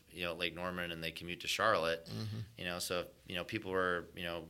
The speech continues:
Speaker 1: relocation, people were coming in, into town and they're trying to consider, you know, a place to live around, you know,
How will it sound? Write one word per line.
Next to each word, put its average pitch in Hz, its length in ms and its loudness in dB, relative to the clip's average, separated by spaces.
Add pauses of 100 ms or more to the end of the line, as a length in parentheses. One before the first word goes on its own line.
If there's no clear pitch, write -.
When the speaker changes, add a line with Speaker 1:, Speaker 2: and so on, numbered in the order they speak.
Speaker 1:
relocation, 95 680 2
people 90 240 -4
were 87 120 0
coming 90 280 -2
in, 85 320 -6
into 87 200 -6
town 95 480 2
and 85 140 -4
they're 85 140 -2
trying 90 280 0
to 85 60 -2
consider, 90 680 4 (460)
you 92 60 -4
know, 92 80 2
a - 20 2
place 95 280 4
to 85 80 -4
live 92 300 6
around, 87 380 0 (120)
you 90 120 -8
know, 82 200 -2